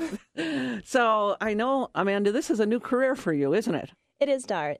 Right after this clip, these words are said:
Speaker 2: It's very much more interesting than finance was for me, and I really wanted to find something where I could help people and feel like I was contributing, and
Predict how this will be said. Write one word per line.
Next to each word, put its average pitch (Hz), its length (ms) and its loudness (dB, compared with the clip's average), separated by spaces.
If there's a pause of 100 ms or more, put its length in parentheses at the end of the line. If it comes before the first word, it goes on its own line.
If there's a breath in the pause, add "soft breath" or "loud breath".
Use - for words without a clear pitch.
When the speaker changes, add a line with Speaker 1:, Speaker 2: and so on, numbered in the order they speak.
Speaker 2:
It's 202 200 -2
very 254 280 0
much 247 260 -2
more 220 140 0
interesting 196 380 -2
than 196 140 0
finance 156 460 -2
was 151 220 0
for 151 140 -2
me, 147 300 -2
and 196 120 0
I 180 80 0
really 233 320 0
wanted 185 340 -2
to 185 60 -8
find 170 320 -4
something 165 400 -4
where 147 80 0
I 143 100 0
could - 140 -4
help 185 260 0
people 170 480 2
and 147 200 -2
feel 180 200 -2
like 147 180 0
I 131 80 0
was 131 180 0
contributing, 160 600 -2
and 156 160 -2